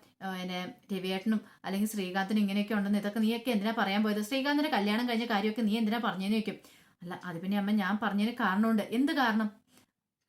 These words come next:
"ശ്രീകാന്തിന്റെ കല്യാണം കഴിഞ്ഞ കാര്യമൊന്നും അച്ഛമ്മയ്ക്ക് അറിയില്ലായിരുന്നല്ലോ.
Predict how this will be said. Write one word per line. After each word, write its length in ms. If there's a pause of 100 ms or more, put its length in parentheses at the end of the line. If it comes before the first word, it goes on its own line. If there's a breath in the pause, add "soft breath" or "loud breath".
(160)
"ശ്രീകാന്തിന്റെ 560
കല്യാണം 420
കഴിഞ്ഞ 260
കാര്യമൊന്നും 440 (260)
അച്ഛമ്മയ്ക്ക് 400
അറിയില്ലായിരുന്നല്ലോ. 540